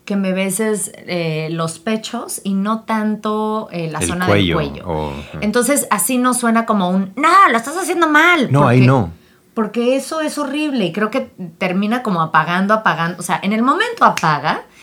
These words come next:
Speaker 1: y a la larga causa muchísima inseguridad. Es como, "Ah, pues ya, soy súper mal amante, todo lo que hago lo hago mal, entonces ¿para qué me tomo la molestia?".
Speaker 2: Ujú.
Speaker 1: ¿No?
Speaker 2: Sí, es una, es un tema complejo, es un tema delicado, es un tema, muchas cosas, pero yo creo que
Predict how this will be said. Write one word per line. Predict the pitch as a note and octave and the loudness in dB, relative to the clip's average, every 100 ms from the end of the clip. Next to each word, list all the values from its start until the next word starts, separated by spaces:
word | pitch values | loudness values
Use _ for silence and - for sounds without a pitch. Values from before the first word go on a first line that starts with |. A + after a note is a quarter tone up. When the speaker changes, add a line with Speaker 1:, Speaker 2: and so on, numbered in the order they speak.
| - - | -16 -4
Speaker 1:
y | F#3 | 0
a | F#3 | 2
la | F3+ | 2
larga | F3+ G3 G#3+ G#3+ G#3+ A3 B3 | 2 4 6 6 2 0 -2
causa | G#3+ G3+ B3 | -4 -2 0
muchísima | G#3+ F#3 A3 C4 B3+ | 0 0 -2 -2 -2
inseguridad. | F3+ D#3 C#3+ D3 A#3 C4 | -4 -4 -6 -8 -6 -2
Es | E3+ E3 | -2 -2
como, | - G3 G#3 | -4 -2 -2
"Ah, | C4+ - | -6 -8
pues | D#3 | -6
ya, | E3 G#3 | -4 -4
soy | - F3+ | -6 -6
súper | G3 F#3 | -4 -4
mal | D#3+ E3+ | -2 0
amante, | F3 F3 F3 E3+ | 0 0 -2 -4
todo | F#3 F3+ | -4 -4
lo | F3 E3 | -2 -4
que | D#3 | -4
hago | D#3 | -2
lo | D#3 | -2
hago | D3 D#3 | -4 -2
mal, | E3+ D#3 | -2 -2
entonces | F3+ F#3 D#3 | -4 -8 -8
¿para | D#3+ D3+ | -8 -8
qué | D#3+ | -8
me | D#3 | -8
tomo | D3+ D3+ | -8 -8
la | - | -8
molestia?". | - E3 F#3+ - - | -8 -8 -10 -14 -10
Speaker 2:
Ujú. | A2 G#2 F#2+ A2+ B2 _ - | -4 -4 -4 -6 -10 _ -14
Speaker 1:
¿No? | D3 C#3+ - - | -10 -10 -10 -12
Speaker 2:
Sí, | - A2 A#2+ D3 | 2 4 4 2
es | A2+ A2 | -2 2
una, | A2 A2+ G2+ F2 D#2+ D#2+ - | 4 4 4 2 -2 -8 -12
es | - G#2 - | -2 0 4
un | A2+ | 4
tema | G#2+ G#2+ A2+ | 4 4 4
complejo, | A2 D#2+ D#2 F#2 F#2+ G2 G2 | 2 -2 2 2 2 0 -4
es | F2 | -2
un | F2 | -4
tema | D#2+ E2 | -2 -2
delicado, | D#2+ C#2+ - E2+ F2 F2 | -2 -4 0 2 2 2
es | D#2+ | 0
un | E2 | -4
tema, | D#2+ D#2+ E2 C#2+ - - _ _ | -2 0 0 -2 -6 -20 _ _
muchas | F2 F#2+ F#2+ G#2+ | -4 -2 -2 -2
cosas, | - F#2+ F2+ | 0 0 0
pero | - F2+ | 0 2
yo | F2 | 2
creo | F#2 A2 A2 | 2 2 2
que | F#2+ D#2+ | 0 -4